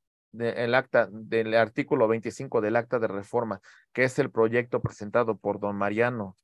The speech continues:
Otero, y al final se resuelve por este juez de distrito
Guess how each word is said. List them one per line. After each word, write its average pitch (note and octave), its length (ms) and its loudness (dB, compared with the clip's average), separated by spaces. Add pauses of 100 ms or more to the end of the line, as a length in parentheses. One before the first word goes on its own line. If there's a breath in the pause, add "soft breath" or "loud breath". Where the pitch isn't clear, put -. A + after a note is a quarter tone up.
(420)
Otero, B2 580 2 (1200)
y E3 320 4 (180)
al A#2 160 2
final B2+ 560 0 (300)
se - 320 4
resuelve C#3+ 580 4
por A#2 160 2
este B2 200 -2
juez A#2+ 240 -2
de C3 100 -2
distrito D3 600 -2